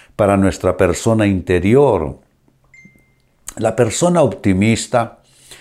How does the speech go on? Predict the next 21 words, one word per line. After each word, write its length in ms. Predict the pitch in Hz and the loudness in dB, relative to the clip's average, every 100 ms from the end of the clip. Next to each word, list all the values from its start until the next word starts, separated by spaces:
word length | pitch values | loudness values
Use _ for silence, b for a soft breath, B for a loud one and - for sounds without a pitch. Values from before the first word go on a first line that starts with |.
| B B | B B
la 160 | - 113 | -4 0
persona 460 | 123 113 139 147 143 | 0 0 0 2 2
que 120 | 139 | 0
piensa 400 | 131 131 131 127 | 2 2 2 0
en 140 | 104 | 0
términos 520 | 120 113 123 117 110 | 0 2 4 2 0
de 80 | 95 | -2
esperanza, 920 | 92 - 92 82 90 113 113 - 95 | -4 -2 -2 0 2 2 -2 -2 -2
en 160 | 90 85 | -2 -4
términos 520 | - 104 110 101 90 | -2 -2 0 -2 -4
de 120 | 76 | -6
fe, 480 | 82 - 120 113 110 B B B B | -8 -2 0 0 -4 B B B B
es 160 | 135 | -6
una 220 | 165 160 | -2 -2
persona 480 | 156 135 - 151 151 | 0 -2 -2 0 0
que 160 | 147 127 | 0 -2
se, 300 | - 117 - | -2 -10 -6
está 560 | 113 104 - 135 139 - | -6 -6 -2 0 2 0
de 160 | 110 | 0
alguna 340 | 117 107 127 131 | 0 0 2 2
manera 640 | 120 113 127 131 127 - | 2 2 2 2 2 -2